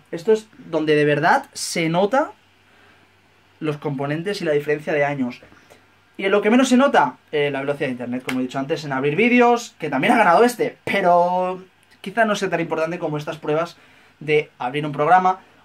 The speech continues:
Abrir el Movie Maker también tira de ram. Siempre que abramos un programa, tiráis, tiramos mucho de ram. Entonces, ahí está la diferencia. Quien abre antes un programa es quien tiene mejor ram.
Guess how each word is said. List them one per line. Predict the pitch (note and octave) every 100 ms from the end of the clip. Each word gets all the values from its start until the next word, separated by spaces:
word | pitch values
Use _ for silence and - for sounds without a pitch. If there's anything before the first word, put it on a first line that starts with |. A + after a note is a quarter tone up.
| _ _ _
Abrir | F3+ E3+ A#3
el | A3+
Movie | A3 A#3
Maker | C4 D#3+ D3
también | E3 E3 F#3 G3+ A3+
tira | A#3 A3+
de | G#3 G3+ - _
ram. | - - G3+ E3+ B2 - -
Siempre | F#3 A#3
que | A3
abramos | G3+ F3+ E3+
un | E3+
programa, | D#3 C#3+ C#3+ D3 E3+ _ _
tiráis, | E3 D#3 E3+ E3 - _
tiramos | E3+ G3 G3
mucho | F#3 F#3 D#3+
de | C#3
ram. | C3+ A#2+ - _ _ _ _ _ _
Entonces, | D3+ D3+ D#3 G3 F#3 _ _ _ _ _ _ _
ahí | D3 D#3
está | E3 F3
la | E3+
diferencia. | D3+ D3+ D#3 C#3+ A#2+ - _ _
Quien | D#3 D3 D3+
abre | F3+ G3 G3 G3+
antes | G3+ D#3 D3
un | E3
programa | E3 D#3+ E3 F3+
es | E3+ D#3
quien | - C#3+ C3+
tiene | D3 D#3 D#3 _ _ _ _ -
mejor | C#3+ D3+ D#3
ram. | G#3 E3